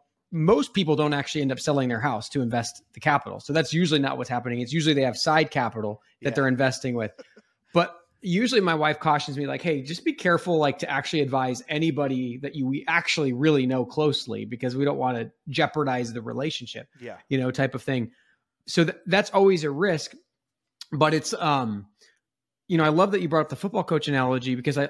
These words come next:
Speaker 1: I look at, like, my high school teachers, and there were some that, like, ninety percent of the best ones I didn't particularly enjoy while I was going through there. Um, you know, like, the,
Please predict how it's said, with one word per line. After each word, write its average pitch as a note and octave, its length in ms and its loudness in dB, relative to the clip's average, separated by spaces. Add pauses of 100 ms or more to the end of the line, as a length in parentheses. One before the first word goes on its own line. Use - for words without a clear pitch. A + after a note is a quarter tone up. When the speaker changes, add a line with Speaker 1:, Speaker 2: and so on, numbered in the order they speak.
Speaker 1:
I D3+ 80 2
look G3 180 0
at, G3 100 -2
like, D3 140 -6
my C3 120 -4
high D3 180 -2
school C#3 400 -6
teachers, B2 680 -6 (160)
and D3 160 -2
there A3 140 4
were G3+ 140 2
some D3 480 -2
that, B2+ 320 -6
like, B2 240 -4 (920)
ninety F#3+ 500 2
percent F#3+ 340 -2
of D3 60 0
the C3+ 60 -4
best C3+ 360 -4
ones C3 460 -2
I C#3 120 0
didn't G3 420 -6
particularly D3 880 -2
enjoy B2+ 640 0
while A#2+ 260 0
I A#2+ 80 -4
was A#2 180 -6
going A#2 320 -4
through A#2+ 320 -8
there. G#2 300 -12 (340)
Um, A2+ 460 -2
you C#3 100 -2
know, A#2+ 140 -2
like, A#2+ 240 -4 (180)
the, C#3 360 -6